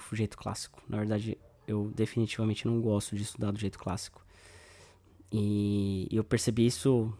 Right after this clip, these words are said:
sei lá, alguém me falou algumas semanas atrás, agora eu não lembro quem que falou. Mas na hora que eu, alguém me falou isso, eu falei assim, "É verdade, é isso.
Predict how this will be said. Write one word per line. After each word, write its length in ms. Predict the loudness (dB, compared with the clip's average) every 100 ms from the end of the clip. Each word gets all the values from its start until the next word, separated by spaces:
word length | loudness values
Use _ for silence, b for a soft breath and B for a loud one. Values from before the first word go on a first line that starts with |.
| -14
sei 140 | -6 -2
lá, 60 |
alguém 200 | 2 6
me 80 | 6
falou 420 | 6 6 8 6 0 _ _ -20 -20 -20 -20 _ _ _ _ _ _ _ _ _ _ -12
algumas 340 | -8 -2 -2 0
semanas 300 | 0 0 0
atrás, 320 | -2 -4 -2
agora 160 | 0
eu 60 | 0
não 60 | 2
lembro 220 | 0 -2
quem 120 | -6
que 60 | -4
falou. 280 | -6 -6 -8 b b b b b b b b b b b b -18 -4
Mas 720 | 2 2 4 2 0 -2 -6
na 80 | -2
hora 120 | 0
que 80 | 0
eu, 100 | -4 -6 -10 -4
alguém 240 | -2 0
me 100 | -2
falou 260 | 0 0 0
isso, 120 | -2
eu 40 |
falei 120 | -6
assim, 120 | -4 -4
"É 40 |
verdade, 420 | -2 -2 -2 -2
é 40 | -2
isso. 400 | -2 -6 -14